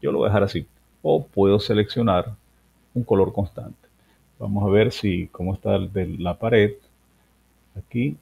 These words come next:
editar material. También lo, los voy a dejar así todo. Pero por si acaso, vamos a ver si hay uno que no está así.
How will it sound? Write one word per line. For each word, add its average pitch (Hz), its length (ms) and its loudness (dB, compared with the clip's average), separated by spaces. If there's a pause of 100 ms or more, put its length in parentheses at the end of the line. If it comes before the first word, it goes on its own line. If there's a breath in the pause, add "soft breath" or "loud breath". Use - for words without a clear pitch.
editar 90 540 -4
material. 104 800 2 (1500)
También 110 560 0 (340)
lo, 113 300 0
los 110 140 0
voy 135 100 0
a 131 60 2
dejar 113 160 2
así 104 180 -4
todo. 78 340 -2 (160)
Pero 104 200 -6
por 101 200 -6
si - 120 -8
acaso, 104 460 0
vamos 95 300 -2
a 92 60 -2
ver 98 200 0
si - 140 -6
hay 107 140 0
uno 95 260 -2
que - 140 -8
no 85 80 -6
está 104 160 -8
así. 131 260 -6